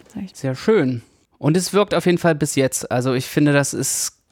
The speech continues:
Speaker 2: naja, allgegenwärtig kann man nicht sagen, aber doch regelmäßig sieht man, sieht man diese Effekte und diese Ideen,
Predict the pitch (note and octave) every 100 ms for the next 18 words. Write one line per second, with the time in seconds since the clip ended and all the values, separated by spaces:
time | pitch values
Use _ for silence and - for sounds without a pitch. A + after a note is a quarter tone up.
0 | _ - B2+ B2 C3+ C3 C3 C3+ B2+ C#3
1 | D3 - C3 C3 B2 C#3+ D3+ B2 - B2+
2 | C3 C3+ C3 _ _ - _ - F#2+ F2
3 | - D3 E3 F3 E3 D#3+ D#3+ F3 E3 -
4 | - G3 F#3+ C3+ B2+ B2 - - - B2+
5 | D3+ D3 D3+ C#3 D3 C#3+ B2+ - G#3 -
6 | B2 A#2 - C3 C#3+ C3+ A2 B2+ C#3 D3
7 | D#3+ D#3+ D#3